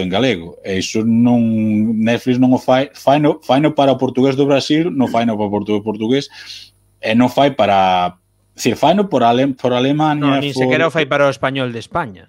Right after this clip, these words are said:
Speaker 2: é dicir,
Speaker 1: Por iso che
Speaker 2: unha
Speaker 1: digo
Speaker 2: vez que,
Speaker 1: que
Speaker 2: unha vez que dobra para Latinoamérica, acabouse.
Speaker 1: Aquí o único que tens que decir é, mira, Netflix, eh, oye, que ves que aquí a producción galega é boa, pois, coño, mete pasta,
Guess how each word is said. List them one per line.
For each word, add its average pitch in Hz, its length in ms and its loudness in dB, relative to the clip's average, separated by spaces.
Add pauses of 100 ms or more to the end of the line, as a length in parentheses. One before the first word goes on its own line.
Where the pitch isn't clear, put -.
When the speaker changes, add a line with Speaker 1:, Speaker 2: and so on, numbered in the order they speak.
Speaker 2:
é 117 80 -10
dicir, 110 480 -10 (160)
Speaker 1:
Por 151 160 6
iso 185 80 2
che 151 140 4
Speaker 2:
unha - 80 6
Speaker 1:
digo 143 180 2
Speaker 2:
vez - 60 -10
que, 123 80 0 (100)
Speaker 1:
que 139 80 -2
Speaker 2:
unha 143 160 0
vez 151 160 -2
que 147 140 -4
dobra 151 260 0
para 143 400 -2
Latinoamérica, 147 640 -6
acabouse. 120 540 -14 (220)
Speaker 1:
Aquí 131 320 0
o 185 80 6
único 214 240 2
que 202 160 -4
tens 208 320 0
que 208 160 2
decir 214 320 -2
é, 185 80 0
mira, 180 160 0
Netflix, 101 720 -4
eh, 131 320 -2
oye, 110 320 -2
que 107 800 -4
ves 143 160 -2
que 151 160 -4
aquí 147 80 -6
a 156 80 2
producción 151 320 0
galega 160 320 2
é 123 80 2
boa, 127 240 2
pois, 90 240 -8
coño, 113 240 -2
mete 117 240 -2
pasta, 135 320 -2